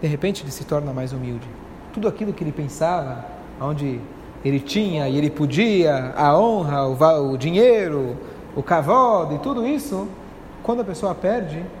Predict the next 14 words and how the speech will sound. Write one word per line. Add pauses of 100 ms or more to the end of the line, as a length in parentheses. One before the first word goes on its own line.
(420)
ele
ganha
uma
coisa. (540)
Ele
ganha (140)
humildade. (1080)
E
se
a
pessoa (320)
preserva
essa
humildade